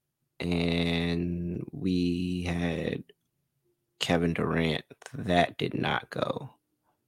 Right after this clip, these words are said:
Did not get Kevin Durant. Started off very, very bad, inefficient in that game, similar to game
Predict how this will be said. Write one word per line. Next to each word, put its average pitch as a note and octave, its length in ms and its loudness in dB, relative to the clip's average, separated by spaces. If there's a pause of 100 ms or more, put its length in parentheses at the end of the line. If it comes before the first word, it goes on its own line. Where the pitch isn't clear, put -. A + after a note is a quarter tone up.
(1000)
Did G2+ 200 8
not E2+ 200 2
get - 140 -2
Kevin E2+ 280 0
Durant. E2+ 360 2
Started G2 320 8
off F2 160 8
very, E2 300 0
very E2+ 240 0
bad, - 360 -2
inefficient F2 520 0
in F2 40 0
that - 100 -4
game, E2 180 0
similar G2 380 4
to G#2 260 0
game F2 1700 -2